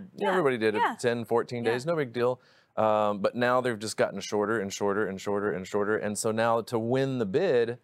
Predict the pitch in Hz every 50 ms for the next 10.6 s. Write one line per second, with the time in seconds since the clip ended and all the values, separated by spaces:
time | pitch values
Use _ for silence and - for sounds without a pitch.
0 | _ _ _ _ _ _ _ _ - 127 123 120 120 110 110 107 104 98 - -
1 | 110 107 107 104 101 98 101 101 98 92 - - - 120 123 156 151 120 104 101
2 | 107 110 110 117 107 - - 120 107 104 104 101 - 101 90 - - 107 98 95
3 | 87 90 95 - 196 196 170 127 107 92 90 90 98 101 127 147 160 151 - 117
4 | 123 - 143 143 147 139 - - - 104 104 104 110 117 117 120 120 87 113 117
5 | 113 110 104 101 107 110 113 107 104 107 104 98 - - 104 104 104 - 147 131
6 | 120 107 - 113 101 98 92 101 110 113 - - - 107 - 92 87 85 - -
7 | - 123 127 127 127 127 123 117 110 92 87 98 95 90 90 98 98 90 87 92
8 | 87 90 170 151 139 - 147 - _ _ - _ _ _ _ - 98 95 - 110
9 | 101 98 92 92 98 104 95 104 101 - - - - - - 85 98 104 113 107
10 | 95 117 117 - 123 101 113 113 95 104 98 -